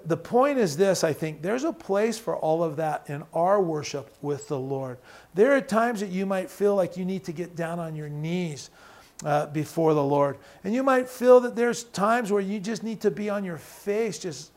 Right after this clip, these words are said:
just laid out, face down on the ground before the Lord. You may, uh,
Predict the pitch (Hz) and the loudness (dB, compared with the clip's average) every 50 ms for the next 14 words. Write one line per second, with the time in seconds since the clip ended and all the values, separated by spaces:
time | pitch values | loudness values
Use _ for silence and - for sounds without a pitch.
0 | - - - _ _ - 160 156 151 170 165 160 180 196 208 220 226 214 214 214 | -20 -20 -20 _ _ -10 -8 -8 -6 -6 -4 -4 -2 0 0 2 2 4 4 4
1 | 220 214 202 - - - - - 202 190 190 180 - - 202 185 190 196 190 185 | 4 4 2 -2 -6 -8 -6 -4 -2 -2 -4 -6 -6 -6 -4 -4 -2 -2 -4 -4
2 | 175 160 160 160 160 131 156 160 165 175 185 185 180 165 147 - - - - - | -6 -6 -8 -8 -10 -8 -8 -6 -4 -2 -2 -2 -2 -4 -6 -10 -16 -20 -20 -20
3 | _ - 127 156 147 - - - 165 170 170 165 156 147 151 156 156 156 147 131 | _ -12 -8 -8 -8 -6 -2 0 0 2 2 2 2 2 2 2 2 2 2 -2
4 | - - - - - - - - - - _ _ - - - _ _ - 226 240 | -6 -12 -20 -20 -20 -20 -20 -20 -20 -20 _ _ -20 -20 -20 _ _ -2 0 4
5 | 262 254 247 240 240 233 233 - - - _ _ _ _ _ _ _ _ _ _ | 6 6 6 6 4 2 -2 -8 -18 -20 _ _ _ _ _ _ _ _ _ _
6 | _ _ _ _ _ - - - - 190 196 190 190 - - | _ _ _ _ _ -20 -12 -4 2 4 6 6 6 4 2